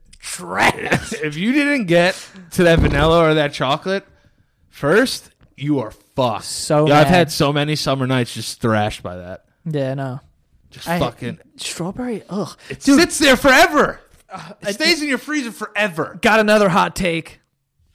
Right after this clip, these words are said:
Speaker 1: Mint ice cream?
Speaker 2: Gross.
Speaker 1: Ugh.
Speaker 2: Mint chocolate chip? Nah,
Speaker 1: I don't
Speaker 2: I,
Speaker 1: fuck
Speaker 2: I
Speaker 1: with
Speaker 2: could do it.
Speaker 1: Dude, mint? If I want a piece of gum, I'll have a piece of gum.
Speaker 2: Also, Frogurt, though?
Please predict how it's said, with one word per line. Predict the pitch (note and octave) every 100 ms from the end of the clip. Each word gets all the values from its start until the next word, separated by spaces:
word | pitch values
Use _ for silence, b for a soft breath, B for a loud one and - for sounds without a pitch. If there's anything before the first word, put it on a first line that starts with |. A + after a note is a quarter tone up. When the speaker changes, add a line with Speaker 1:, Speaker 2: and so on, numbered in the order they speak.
| _ - _ _
Speaker 1:
Mint | G#3 G#3 G#3+ C4 C4 F#3
ice | F#3+ G#3+ -
cream? | C#4 C#4 D#4 D#4+
Speaker 2:
Gross. | C#3 B2 G#2 - - - _ _ _ _ _ _ _ _ _ A#3+
Speaker 1:
Ugh. | C#4+ C#4 C4 B3+
Speaker 2:
Mint | F3+ -
chocolate | - A3+ A#3+ A3
chip? | - D3+ G#3+ - _ _ _ _ _ _ _ _ _ _ _ _ -
Nah, | C#3 C3+ - - - - F3 G#3+ A3 - -
Speaker 1:
I | F3 E3+
don't | F3+
Speaker 2:
I, |
Speaker 1:
fuck | - F#3+
Speaker 2:
I | C#4+
Speaker 1:
with |
Speaker 2:
could | C#4+ D3+
do | B2+
it. | D3+ -
Speaker 1:
Dude, | A#3 F3 C#3
mint? | C#3+ D#3 G3+ B3+ - - _ _ _ _ _ _ - - -
If | G#3+
I | B3+
want | E4 F4
a | C4
piece | - A#3+ -
of | D#3+
gum, | - G#3+ G#3+ E3 C#3 _ _ _ -
I'll | D4+
have | C#4+ C#4+
a | A#3+
piece | - A3 F#3
of | D3+
gum. | G3+ D#3+ B2 A#2
Speaker 2:
Also, | D3 G3 G#3
Frogurt, | - C#3 D#3+ G3+ A#3 A#3
though? | A#3 B3+ B3+